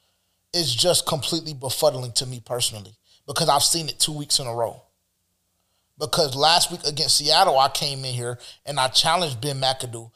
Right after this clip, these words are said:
by saying, "Why, when you have Deontay Foreman in your backfield, in your running back room,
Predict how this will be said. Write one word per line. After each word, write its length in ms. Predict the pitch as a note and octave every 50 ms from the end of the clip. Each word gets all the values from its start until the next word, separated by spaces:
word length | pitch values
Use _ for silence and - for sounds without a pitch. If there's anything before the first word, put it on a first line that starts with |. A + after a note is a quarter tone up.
| _ _ _ _ -
by 160 | C#3+ C3+ C3+
saying, 420 | - - - D3+ C#3 C3+ C3 B2+
"Why, 420 | C#3 C#3+ D#3 E3 F3 F#3 F3+ F#3 F3+ - - - - _
when 120 | - D3+ D#3
you 100 | E3+ E3+
have 240 | F3+ E3 E3 D3+
Deontay 520 | C#3 C#3 C#3 D#3 D3+ E3+ - - F3 D3 B2+
Foreman 400 | - - E3+ F#3 G3 F#3 E3 D3 -
in 140 | D3 D3 C#3+
your 120 | D3 C#3 C3
backfield, 680 | B2 A2+ D3 E3+ F#3 - - - - C#3+ C#3 C#3 C#3 -
in 140 | D3 D3+ D3+
your 160 | E3 D3+ C#3+
running 340 | B2+ B2+ E3+ G#3 A3+ G3 E3
back 220 | D3+ C#3 - - G#2
room, 300 | G#2+ G#2+ G2+ G#2 B2